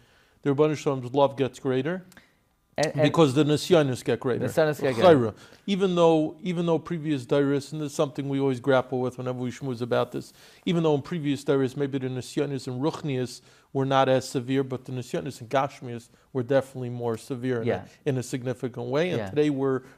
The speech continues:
Speaker 1: blessed with such an abundance, and, and, and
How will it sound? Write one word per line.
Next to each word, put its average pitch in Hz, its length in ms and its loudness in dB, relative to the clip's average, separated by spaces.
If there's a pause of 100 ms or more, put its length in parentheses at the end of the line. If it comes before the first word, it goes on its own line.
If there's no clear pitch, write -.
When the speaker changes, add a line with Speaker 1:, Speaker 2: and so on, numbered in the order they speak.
Speaker 1:
blessed 135 480 6
with 123 160 -6
such - 220 -4
an 127 80 -6
abundance, 156 720 2 (360)
and, 123 200 -4
and, 127 300 -4
and 123 280 -4